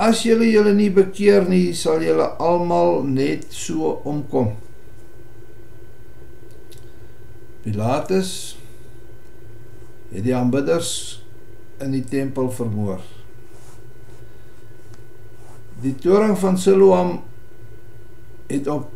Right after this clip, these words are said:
mense gevalle, agtien, gedood. En toe wou die skare by Jesus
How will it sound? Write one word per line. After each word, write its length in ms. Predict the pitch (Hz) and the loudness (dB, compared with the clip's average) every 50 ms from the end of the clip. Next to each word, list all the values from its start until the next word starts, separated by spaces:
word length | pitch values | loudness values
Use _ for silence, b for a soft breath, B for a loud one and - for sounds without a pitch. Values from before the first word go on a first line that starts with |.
| 110 113 | -6 -2
mense 460 | 120 127 139 160 175 165 180 175 156 | 0 0 0 0 0 0 -2 -2 -2
gevalle, 440 | 143 147 127 - 151 151 151 147 139 | -2 -4 -2 -2 0 2 2 2 2
agtien, 480 | - - 131 - - - 147 135 127 | 2 0 -2 -4 -4 -2 -2 -2 -2
gedood. 480 | 113 - 117 101 95 98 - - - - - - - - - - - - - - - - - - - - - - - - - - - - - - - - - - - - - - - - - - - - - - - - - - - - - - - - - - - - - - - - | -2 -2 -2 -2 -2 -4 -4 -4 -6 -8 -8 -8 -8 -8 -10 -10 -10 -10 -10 -8 -8 -8 -8 -8 -8 -8 -8 -8 -8 -8 -10 -10 -10 -10 -8 -8 -8 -8 -8 -8 -8 -8 -8 -8 -8 -8 -8 -8 -8 -8 -8 -8 -8 -10 -10 -10 -10 -10 -10 -8 -8 -8 -8 -8 -10 -10 -8 -8 -8 -6
En 160 | - 143 175 | -2 -2 0
toe 120 | - 262 262 | 2 4 6
wou 120 | 277 277 277 | 6 6 8
die 120 | 277 233 185 | 6 6 4
skare 460 | - - 160 151 156 165 170 165 165 | 4 2 4 6 6 6 6 6 6
by 120 | 151 156 147 | 6 4 6
Jesus 500 | 131 120 117 123 123 - - 139 127 110 | 6 6 6 6 4 2 0 -2 -2 -2